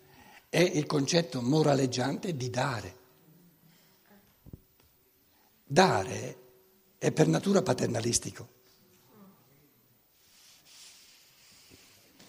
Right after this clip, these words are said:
Io non ho mai detto: "Io devo dare all'altro tutto ciò che sono." Ho sempre detto: "Gli appartiene."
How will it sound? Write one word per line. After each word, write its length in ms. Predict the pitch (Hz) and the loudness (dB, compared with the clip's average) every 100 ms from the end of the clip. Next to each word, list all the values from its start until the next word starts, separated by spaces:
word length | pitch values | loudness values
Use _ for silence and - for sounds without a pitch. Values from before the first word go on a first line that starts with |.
| - - - - - - | -20 -20 -20 -20 -20 2
Io 220 | 180 208 | 8 8
non 120 | 160 170 | 8 2
ho 80 | |
mai 200 | 185 196 | 6 6
detto: 800 | 175 190 196 - 180 170 147 - - | 8 8 8 6 8 8 6 -2 0
"Io 680 | 175 196 170 - - - - | 8 8 8 2 -8 -16 -10
devo 500 | 139 180 226 165 185 | 2 8 8 8 6
dare 400 | 160 190 180 180 | 10 10 10 8
all'altro 420 | 160 170 175 151 | 6 4 2 0
tutto 260 | 147 165 147 | 0 0 0
ciò 120 | 135 | 0
che 120 | 123 | -2
sono." 440 | - 120 98 95 - _ _ _ _ _ _ | -2 -2 -4 -10 -18 _ _ _ _ _ _
Ho 100 | - | -6
sempre 300 | - 120 123 | -4 -4 -4
detto: 240 | 120 127 113 | -4 -6 -6
"Gli 140 | 120 | -4
appartiene." 580 | 127 - - 143 147 - | -4 -6 -8 -6 -8 -10